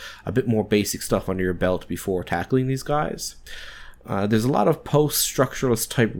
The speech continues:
writing in it that tends to alienate the uninitiated. As you can imagine, they're often used as poster boys for the anti-postmodernism screeds. I myself used to think like that way back when I was an undergrad,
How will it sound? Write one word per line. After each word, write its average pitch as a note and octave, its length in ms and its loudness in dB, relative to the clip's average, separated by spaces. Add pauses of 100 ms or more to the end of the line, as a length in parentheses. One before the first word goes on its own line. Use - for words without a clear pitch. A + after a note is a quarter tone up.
writing A2 340 4
in B2+ 100 4
it B2 140 -2
that A2+ 180 -2
tends A2+ 360 0
to - 200 -4
alienate A#2 560 2
the B2+ 100 0
uninitiated. C3+ 800 0 (520)
As G#2+ 180 4
you G2+ 60 2
can G#2 100 6
imagine, G2+ 460 4
they're F#2 360 4
often F#2 380 0
used F#2 280 -2
as - 120 -6
poster A#2 360 2
boys A2+ 400 4
for G2+ 120 -2
the F2+ 260 -2
anti-postmodernism G2 1600 0
screeds. A2+ 680 -2 (440)
I B2+ 120 6
myself D3 440 4
used C3+ 140 -2
to B2 80 2
think C3 180 2
like A#2+ 180 2
that A#2+ 380 4 (300)
way A#2 240 8
back A2+ 280 4
when A2 360 6
I G2+ 180 2
was G2 240 2
an G2 80 0
undergrad, B2 560 4